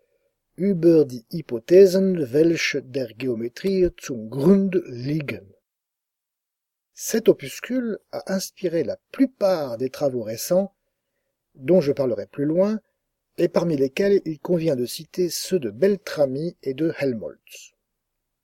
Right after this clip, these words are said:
La géométrie de Lobatchevsky.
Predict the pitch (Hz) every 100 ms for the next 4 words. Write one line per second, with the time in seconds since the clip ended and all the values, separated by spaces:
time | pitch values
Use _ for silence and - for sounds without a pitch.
0 | _ _ _ _ _ _ _ _ _ _
1 | _ _ _ _ _ _ _ _ _ _
2 | _ _ - 135 143 - 131 190 185 170
3 | - 214 220 214 - 139 135 151 151 156
4 | - 120 - - -